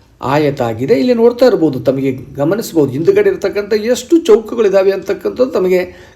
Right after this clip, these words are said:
ಕಾಣಿಸ್ತಾ ಇದೆ. ಒಟ್ಟಾರೆಯಾಗಿ ಎಣಿಸಿದಾಗ ಇಲ್ಲಿ ನಮಗೆ ಎಷ್ಟು ಕಾಣಿಸ್ತಾ ಇದ್ದಾವೆ? ಎಂಟು ಚೌಕಗಳಲ್ಲಿ ಈ ಒಂದು ಆಕೃತಿಯನ್ನು ನಾವು ಅಂಟಿಸಿದ್ವಿ. ಹಾಗಾಗಿ ಇದರ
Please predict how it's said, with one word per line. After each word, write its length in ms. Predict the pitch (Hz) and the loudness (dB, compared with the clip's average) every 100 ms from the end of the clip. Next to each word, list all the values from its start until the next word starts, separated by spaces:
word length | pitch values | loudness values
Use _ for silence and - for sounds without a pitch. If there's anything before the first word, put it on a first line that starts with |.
| - | -8
ಕಾಣಿಸ್ತಾ 440 | 226 247 269 - | -4 -2 -2 2
ಇದೆ. 340 | 139 107 95 - - - - - | 2 0 -6 -12 -20 -20 -16 -4
ಒಟ್ಟಾರೆಯಾಗಿ 460 | 165 214 233 240 208 | -2 2 2 2 2
ಎಣಿಸಿದಾಗ 480 | 185 196 196 175 170 | -2 -2 -2 0 0
ಇಲ್ಲಿ 160 | 151 | -2
ನಮಗೆ 160 | 139 135 | -4 -6
ಎಷ್ಟು 180 | 131 - | -8 -8
ಕಾಣಿಸ್ತಾ 300 | 156 147 151 | -8 -6 -4
ಇದ್ದಾವೆ? 360 | 170 277 - - _ _ 147 | -2 -4 -8 -20 _ _ -4
ಎಂಟು 800 | 151 302 359 277 170 165 - - | 2 2 2 4 6 4 -4 -12
ಚೌಕಗಳಲ್ಲಿ 960 | - 147 147 139 117 120 117 160 123 127 - - _ - | -2 -2 -2 -8 -6 -6 -4 -2 -2 -6 -16 -20 _ -10
ಈ 80 | 160 | -6
ಒಂದು 240 | 147 117 | -4 -4
ಆಕೃತಿಯನ್ನು 460 | 110 - 107 104 107 | -6 -8 -8 -8 -6
ನಾವು 140 | 123 | -8
ಅಂಟಿಸಿದ್ವಿ. 380 | - 104 113 113 | -10 -12 -8 -6
ಹಾಗಾಗಿ 540 | 110 101 143 151 127 127 - - - | -6 -4 -6 -4 -6 -8 -16 -20 -12
ಇದರ 280 | 127 147 | -4 -2